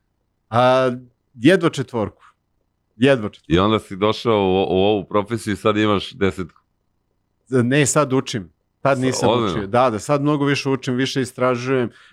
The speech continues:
Speaker 1: Neki put kad nemam šta da radim, onda otvorim Google mapu i onda gledam te neke regione, rejone.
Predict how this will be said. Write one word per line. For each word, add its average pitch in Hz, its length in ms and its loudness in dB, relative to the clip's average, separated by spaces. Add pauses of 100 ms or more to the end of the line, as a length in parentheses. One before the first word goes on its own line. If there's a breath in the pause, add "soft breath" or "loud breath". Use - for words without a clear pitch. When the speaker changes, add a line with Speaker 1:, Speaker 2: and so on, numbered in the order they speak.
Speaker 1:
Neki 143 240 0
put 156 160 -2
kad 147 140 0
nemam 156 160 2
šta 147 180 -2
da 139 80 0
radim, 139 320 0
onda 135 160 0
otvorim 131 320 -2
Google 135 240 0
mapu 135 300 -2
i 131 40 2
onda 127 140 0
gledam 127 240 0
te 123 180 -6
neke 117 280 -4
regione, 120 460 0
rejone. 120 560 -2